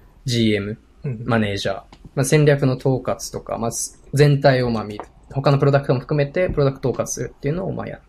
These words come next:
Speaker 1: てたという感じですね、リクルートでは。
Speaker 2: なるほど。それなんか、あの、今言ってたエアプラットフォームっていうのは、
Speaker 1: はい。
Speaker 2: な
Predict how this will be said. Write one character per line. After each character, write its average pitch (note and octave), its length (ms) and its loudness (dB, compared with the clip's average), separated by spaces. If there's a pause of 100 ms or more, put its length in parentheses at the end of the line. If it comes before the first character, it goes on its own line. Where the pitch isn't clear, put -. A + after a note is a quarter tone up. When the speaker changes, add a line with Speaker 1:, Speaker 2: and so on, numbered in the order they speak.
Speaker 1:
て A#2+ 80 -10
た - 100 -14
と - 140 -20 (1000)
い A#2+ 140 2
う G#2+ 80 -2
感 G2 280 -8
じ G2+ 300 -14
で G#2+ 80 -12
す - 160 -8
ね、 A#2+ 60 -2
リ A#2 120 -4
ク A#2+ 80 0
ル G#2+ 120 0
ー - 20 -18
ト G#2 80 -10
で - 80 -16 (120)
は。 C#3+ 40 -6
Speaker 2:
な B2+ 140 -8
る - 0 -
ほ - 120 -2
ど。 D3+ 220 2 (160)
そ - 120 -8
れ G3 60 -2
な A3+ 100 -2
ん A3 40 -10
か、 A#2+ 240 -2 (240)
あ C#3 160 -2
の、 B2+ 300 -8 (440)
今 G3+ 140 -2
言 E3+ 60 -4
っ - 20 -8
て - 60 -14
た B2+ 100 0
エ B2+ 100 0
ア F3 140 0
プ F3+ 160 -4
ラ G3+ 120 2
ッ - 140 -18
ト G3+ 120 -4
フ G3+ 60 0
ォ G3 40 0
ー F#3 40 -4
ム D#3+ 100 -4
っ - 80 -14
て D3+ 100 -6
い C#3+ 40 0
う - 20 -8
の D3 160 -2
は、 D#3 300 -2 (640)
Speaker 1:
は B2+ 100 0
い。 - 20 0
Speaker 2:
な A#2+ 60 0